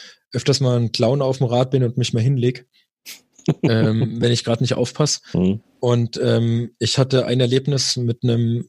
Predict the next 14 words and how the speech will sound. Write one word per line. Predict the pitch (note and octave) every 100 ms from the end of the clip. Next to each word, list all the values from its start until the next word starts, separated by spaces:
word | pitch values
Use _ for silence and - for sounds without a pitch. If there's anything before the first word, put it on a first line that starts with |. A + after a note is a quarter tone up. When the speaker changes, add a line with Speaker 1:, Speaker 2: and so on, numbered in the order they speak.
| -
Speaker 1:
Rad | G#2+ A#2 C3
aus | B2
Carbon | - A#2 B2+ D#3+ E3 - - - _
und | -
da | A2+
hatte | B2
ich | A#2+
in | A#2
der, | A#2+ A#2+ A#2+ A#2+ A#2+ G#2 - _ -
jetzt |
muss | - G#2
ich |
kurz | G#2 -
überlegen, | G2+ A#2+ C3+ C3